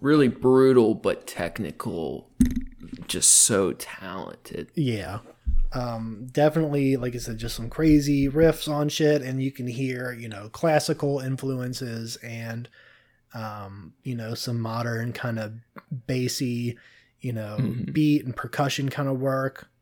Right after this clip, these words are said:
Speaker 2: Um, yeah, re-, really interesting shit. Um, if anything, uh, i-, if you look up anything by 'em, look up Ataxia.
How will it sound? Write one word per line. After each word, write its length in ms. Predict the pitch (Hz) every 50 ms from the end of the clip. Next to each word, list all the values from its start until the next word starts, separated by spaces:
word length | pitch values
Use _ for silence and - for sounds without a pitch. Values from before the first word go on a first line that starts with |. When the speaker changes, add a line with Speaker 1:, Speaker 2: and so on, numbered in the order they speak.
| _ _ -
Speaker 2:
Um, 500 | - 110 107 101 98 98 95 98 117 - _ _ _ _ _ _ _ _ _ _ _ _ _ _ _ _
yeah, 200 | - 135 117 110 104
re-, 140 | 113 135 156
really 320 | - 151 160 165 143 131
interesting 400 | 120 117 117 120 113 - - 113
shit. 300 | 107 - 113 110 104 - _ _ _ -
Um, 400 | 117 110 107 104 98 104 - - _ _ _ _ _ _ _ _ _ _ _ _ _ _ _ - - _ _ _ _ _ _ - _ -
if 140 | 143 123
anything, 360 | 139 139 135 127 139 123 123 120
uh, 220 | 117 120 120 -
i-, 140 | 131 143 147 -
if 120 | 156 147
you 100 | 165 175
look 160 | 185 185 175 170
up 140 | 156 143
anything 320 | 156 147 139 127 139 127 123
by 160 | 123 120 120
'em, 160 | 117 113 117
look 160 | 131 127 -
up 100 | 131 -
Ataxia. 640 | - 113 - 107 92 95 - - 110 104 104 104